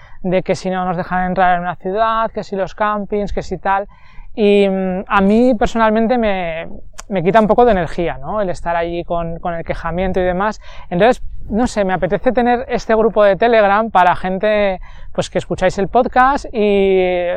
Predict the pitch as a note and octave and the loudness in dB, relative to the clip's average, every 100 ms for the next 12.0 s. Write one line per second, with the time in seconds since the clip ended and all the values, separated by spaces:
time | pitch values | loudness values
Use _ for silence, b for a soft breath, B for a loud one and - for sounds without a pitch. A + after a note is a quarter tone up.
0 | - - - F#3+ F3+ F#3 G3+ - G#3+ G3+ | -8 -12 -6 0 2 4 2 4 2 4
1 | G3 G#3+ A3 - F3 - - - A#3+ F#3 | 2 2 0 -4 -8 -8 -18 -14 -4 -2
2 | F3 E3+ F3+ F3+ F#3+ G#3 A3 A#3 B B | 0 0 2 4 4 4 2 -2 B B
3 | - F3+ - F3 G3 G3 G3 G3 F#3 F3 | -2 0 2 0 4 6 8 8 6 6
4 | F3 - b b b b G3 D#3+ E3 E3 | 2 -4 b b b b -6 -4 -2 -2
5 | D3+ D#3+ D#3 - G3 G3+ G#3 F3+ D#3 D#3 | 0 0 0 4 6 6 4 0 -4 -6
6 | C#3+ - D#3 E3 D#3 D3+ F#3+ G#3 A#3 - | -8 -6 -4 -2 -4 0 2 4 2 2
7 | F3+ F3+ D#3+ D#3 - F3+ G3 G3 F#3 F3+ | 0 -2 -2 -4 -2 -2 0 2 4 4
8 | F3 G3 E3+ F3+ E3+ E3+ - F#3 D3+ D#3+ | 2 -2 -2 -2 0 -2 0 -2 -4 -10
9 | - A#3 - - F#3+ F3 B B B B | -10 -8 -6 -4 -6 -6 B B B B
10 | B G#3+ F#3+ F#3 F#3 F3+ F3 E3+ F3 D#3+ | B 4 6 6 6 4 2 2 0 0
11 | C#3+ F#3+ F3+ F3+ D#3+ G3 G#3+ A3+ C#4 | 0 0 2 2 2 2 4 2 0